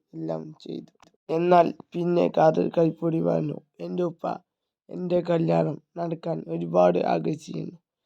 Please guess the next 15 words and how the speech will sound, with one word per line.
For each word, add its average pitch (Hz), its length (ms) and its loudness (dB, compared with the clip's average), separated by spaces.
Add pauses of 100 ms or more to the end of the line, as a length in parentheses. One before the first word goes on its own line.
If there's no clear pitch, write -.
(300)
എൻ്റെ 170 260 -4
കല്യാണം 170 680 -2 (160)
കാണാൻ 165 420 -6
വേണ്ടി. 151 320 -8 (560)
കാരണം 185 420 0 (160)
എൻ്റെ 175 280 -6
മൂന്ന് 170 400 -4
ജ്യേഷ്ഠന്മാരുടെ 165 800 -2
കല്യാണം 160 500 -4 (480)
എൻ്റെ 180 260 -6
ഉപ്പ 165 240 -6
നേരിട്ട് 160 520 -6
കണ്ടു. 147 320 -10 (460)
ഇനി 180 240 -4
എൻ്റെ 170 280 -2